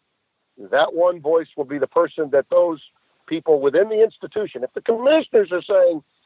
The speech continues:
and they all do at some point, "Well, this is an institutional decision," that's a cop-out given the circumstances that we have. And with all the revenue that's available right now, I'm telling you, and college football, a little bit like the N F L to some extent,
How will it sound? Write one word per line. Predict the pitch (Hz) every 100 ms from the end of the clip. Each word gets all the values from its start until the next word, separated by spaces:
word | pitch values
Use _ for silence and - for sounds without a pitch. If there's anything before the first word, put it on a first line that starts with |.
| _
and | 180 175
they | 202
all | 254 214
do | 165 269 135 - _
at | 139 -
some | 156 127
point, | 113 127 - _ _ -
"Well, | 165 165
this | 190 160
is | 135
an | 143
institutional | 165 - _ _ 165 147 127
decision," | 110 113 214 139 139 _ - _ -
that's | 269 -
a | 220
cop-out | - 262 - 139 123 139 _ _ _ -
given | 202 220 202
the | 160
circumstances | 233 240 180 - 156 139 165
that | 180
we | 196 175
have. | 226 202 110
And | 151
with | 156 160 -
all | 208 240 254
the | 202
revenue | 190 170 147 127 135 - _ _ _ _
that's | 139 -
available | 127 226 170 147
right | 120 113
now, | 104 98 101 117 _ _ _ _ _ _
I'm | 202
telling | 143 226 254 151
you, | 127 - 151
and | 139
college | 208 254 254 _ _
football, | 214 - 196 170 180 - -
a | 139
little | 185
bit | 226 -
like | 180 180
the | 170 147
N | 147
F | 151 -
L | 175 196
to | 185
some | 156 170
extent, | 156 - 147 160